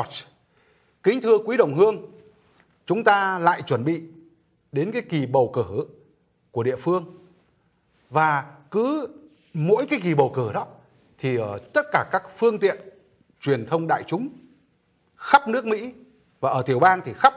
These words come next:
các cái thành phố đều khích lệ, đều nói rõ về các ứng cử viên cũng như là động viên tất cả các cư dân của khu vực chúng ta tham gia bầu cử. Vì sao nó lại như vậy?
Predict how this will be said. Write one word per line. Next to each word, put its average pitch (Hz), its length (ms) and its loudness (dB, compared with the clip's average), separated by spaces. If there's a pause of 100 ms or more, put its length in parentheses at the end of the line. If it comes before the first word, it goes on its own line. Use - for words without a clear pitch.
các 233 240 2
cái 220 200 -2
thành 110 160 -6
phố 190 440 -2 (1120)
đều 120 440 0 (720)
khích 285 240 -4
lệ, 208 200 -2 (920)
đều 123 300 0
nói 147 240 0
rõ 247 400 2 (320)
về 120 200 2
các 196 180 -2
ứng 226 160 -12
cử 127 100 -2
viên 190 440 2 (180)
cũng 220 160 -2
như 226 220 2
là 127 320 -2
động 208 200 2
viên 220 400 -2 (260)
tất 240 200 2
cả 95 360 -4 (180)
các 185 220 -4
cư 214 160 0
dân 196 340 0 (440)
của 107 100 -6
khu - 180 0
vực 160 120 0 (240)
chúng 147 160 -6
ta 147 140 -6
tham 156 220 -2
gia 143 80 -2
bầu 101 140 -6
cử. 95 140 -14 (1000)
Vì 160 100 -2
sao 233 220 -2
nó 277 120 0
lại 202 120 -8
như 208 140 -6
vậy? 208 120 -6